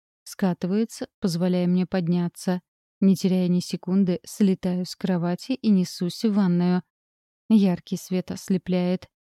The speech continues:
и, кажется, обостряет все эти странные процессы в моем организме. Обхватив себя руками, мечусь по периметру помещения, никак не определяясь,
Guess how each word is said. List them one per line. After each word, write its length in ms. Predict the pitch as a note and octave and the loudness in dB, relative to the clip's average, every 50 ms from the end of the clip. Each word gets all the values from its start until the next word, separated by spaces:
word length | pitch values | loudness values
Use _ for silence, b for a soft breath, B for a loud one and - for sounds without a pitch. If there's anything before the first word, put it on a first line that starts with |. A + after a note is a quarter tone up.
| _ | _
и, 100 | - F3+ | -8 -6
кажется, 540 | - - F#3 F3+ E3 F3+ F#3 - - B3+ C4 | -2 0 0 0 0 -2 -4 -4 -4 -2 0
обостряет 600 | C4 A3+ F#3+ F3+ - - - F#3 F#3 F3+ G3 F#3+ - | 0 2 0 0 -4 -2 -2 0 0 2 0 -2 -4
все 260 | - - - F#3+ F3+ | -8 -4 -2 -2 -2
эти 160 | E3 - F3+ | 0 -2 -8
странные 480 | E3+ - - F3+ F3+ F3 F3 F3 F3+ E3+ | -8 -6 -4 -2 0 2 2 2 0 -2
процессы 540 | - - G3 - - F#3 E3+ E3+ - - | -2 -6 -8 -4 -2 -2 -2 -2 -2 -4
в 60 | F3 E3+ | 0 2
моем 280 | F3+ F3+ F3+ F3+ F3+ | 2 2 4 4 4
организме. 600 | F3+ F3+ E3 F#3 F3+ F3+ F3+ E3 E3+ G3 G3+ G3 - _ _ _ _ _ _ _ _ _ | 2 2 4 4 4 4 4 4 4 2 2 2 -2 _ _ _ _ _ _ _ _ _
Обхватив 580 | - F#3+ - - - G3 G3+ - - C#4+ - | -10 -10 -10 -8 -6 -6 -6 -4 -4 -6 -6
себя 320 | - - G#3 F3 F3 F3+ F3 | -2 0 0 0 2 0 -2
руками, 520 | - E3 - - E3+ E3+ F3 G3+ B3 C#4 - _ _ _ _ _ - | -4 -6 -4 -4 -2 0 2 2 0 0 -2 _ _ _ _ _ 2
мечусь 460 | F#3+ G3 F#3+ - - F#3+ F3+ - - | 4 4 4 4 2 -2 -2 -4 -4
по 140 | _ F#3 E3+ | _ -6 -6
периметру 760 | - - F#3+ F3+ F3 G3+ A3+ A3+ G#3 F#3 - - F3+ E3+ E3 | -2 0 0 2 4 4 4 4 4 2 0 -2 -4 -4 -4
помещения, 880 | - - F3+ F#3 F3+ - - - A3+ A3 G3+ F#3 F#3 F3+ F3+ F3+ F3+ - _ | -2 0 0 0 0 0 -2 0 2 4 4 4 4 4 2 2 -2 -2 _
никак 480 | - A3 G#3+ F#3 - - F3 E3+ - E3+ | 6 6 6 6 4 0 -4 -4 0 0
не 140 | F#3+ F#3 F3+ | 2 2 2
определяясь, 760 | F3 - - G3+ F3+ F#3 A#3 A3 A3 F#3+ F3+ F3+ - - | 0 0 0 0 2 2 2 4 4 4 2 0 -2 -6